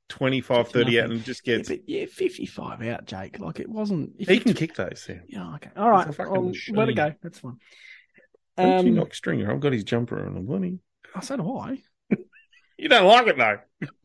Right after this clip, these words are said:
Speaker 2: I do. I love Jakey. That's why I got the bloody jumper. I just thought that moment was
Speaker 1: True. Uh, look, I, I didn't expect a lot from him first game back. By
Speaker 2: No.
Speaker 1: third or fourth game back, I expect him to kick him bags of five.
Speaker 2: Yeah, right. No pressure.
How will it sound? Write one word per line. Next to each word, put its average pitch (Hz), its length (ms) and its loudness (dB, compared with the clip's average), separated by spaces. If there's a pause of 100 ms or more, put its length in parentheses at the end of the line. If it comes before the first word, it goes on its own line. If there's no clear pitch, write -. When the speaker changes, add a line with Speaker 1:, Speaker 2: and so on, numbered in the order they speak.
(160)
Speaker 2:
I 359 80 4
do. 190 340 -2
I - 60 2
love 403 220 2
Jakey. 156 340 4
That's 170 180 0
why 233 100 4
I 233 60 -2
got 254 140 -6
the 220 60 -2
bloody 214 180 0
jumper. 208 440 -2
I 139 40 -4
just 156 200 -10
thought 180 180 -4
that 180 120 0
moment 170 420 2
was 151 380 -10
Speaker 1:
True. 107 340 -6 (300)
Uh, 190 220 8
look, 214 240 6
I, 190 280 8
I 180 140 8
didn't 214 240 2
expect 180 320 2
a 165 60 2
lot 139 180 6
from 139 120 -2
him 131 100 -2
first 127 240 -2
game 120 160 0
back. 117 260 0
By 139 220 0
Speaker 2:
No. 143 80 -2
Speaker 1:
third 175 260 2
or 147 60 -2
fourth 135 240 -4
game 117 180 -4
back, 107 200 0
I 123 80 -2
expect 117 300 -4
him 117 160 -2
to 104 60 -6
kick 113 180 -2
him 104 120 -2
bags 101 260 4
of 101 100 -8
five. 92 380 -4 (640)
Speaker 2:
Yeah, - 160 -14
right. - 160 -12
No 110 100 -12
pressure. - 380 -14